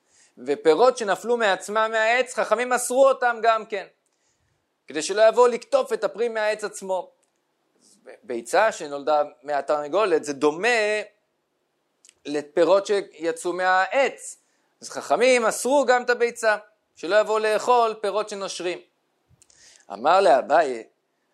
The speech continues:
הרי פירות הנושרים בעצמו זה אסור רק מדרבנן. תמה מאי, למה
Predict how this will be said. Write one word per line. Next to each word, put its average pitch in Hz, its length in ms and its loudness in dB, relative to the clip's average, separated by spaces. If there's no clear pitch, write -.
הרי 143 200 0
פירות 196 320 0
הנושרים 220 420 -4
בעצמו 202 600 0
זה 170 140 2
אסור 175 300 -2
רק 165 140 -2
מדרבנן. 151 640 0
תמה 220 320 4
מאי, 196 340 2
למה 233 340 0